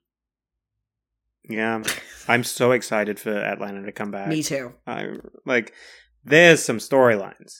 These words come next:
Speaker 2: Yeah.
Speaker 1: Like, ugh, Christ.
Speaker 2: I can't
Speaker 1: What do you
Speaker 2: wait.
Speaker 1: think is next? Is it New Jersey?
Speaker 2: Yeah, New Jersey, which I'm down for because that's just a whole other energy that, uh, we are going to get. It's, like, completely different than Salt Lake.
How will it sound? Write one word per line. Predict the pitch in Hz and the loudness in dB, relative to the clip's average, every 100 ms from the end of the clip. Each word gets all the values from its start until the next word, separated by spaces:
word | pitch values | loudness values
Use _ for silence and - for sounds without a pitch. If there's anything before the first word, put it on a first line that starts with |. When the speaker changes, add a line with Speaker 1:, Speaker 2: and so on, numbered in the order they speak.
| - | -6
Speaker 2:
Yeah. | |
Speaker 1:
Like, | 156 - - _ _ _ _ _ _ _ _ _ _ _ _ - | -6 -6 -14 _ _ _ _ _ _ _ _ _ _ _ _ -10
ugh, | 113 - - - _ _ | -10 -10 -18 -20 _ _
Christ. | - - - 101 - - - _ | -20 -18 -14 -14 -14 -16 -20 _
Speaker 2:
I | 156 | 0
can't | 190 180 | 2 6
Speaker 1:
What | 185 | 8
do | |
you | 185 | 6
Speaker 2:
wait. | |
Speaker 1:
think | 339 | 4
is | 302 | 0
next? | 131 180 - - - | 4 4 2 -2 -8
Is | 135 | 2
it | 190 | 4
New | 160 | 4
Jersey? | 170 120 117 147 226 - _ _ _ - | 4 2 2 0 -6 -10 _ _ _ -6
Speaker 2:
Yeah, | 160 160 | -2 -2
New | 151 | -2
Jersey, | 156 151 156 147 | -6 -6 -8 -10
which | 160 156 | -6 0
I'm | 170 165 | 0 0
down | 170 156 151 | 0 0 0
for | 160 156 | -4 -4
because | 160 160 | -4 0
that's | 285 320 | 2 2
just | 370 254 | 2 0
a | |
whole | 180 - 180 190 190 190 - | -4 0 4 4 4 2 0
other | 160 156 160 160 | 0 2 0 -2
energy | 139 160 175 220 240 247 - _ _ | -8 -8 -4 -4 -4 -8 -20 _ _
that, | 160 147 147 - _ _ _ | 0 2 0 -6 _ _ _
uh, | 147 139 135 135 | 0 0 -2 -2
we | 151 | -2
are | |
going | 147 147 | 0 -2
to | 139 | -4
get. | 139 - | -8 -4
It's, | 180 - | -4 -2
like, | 185 | -4
completely | 165 - 359 339 285 | -6 -2 0 0 0
different | 220 196 | 0 -2
than | 165 | -6
Salt | 165 160 147 | -2 -2 -2
Lake. | 156 | -4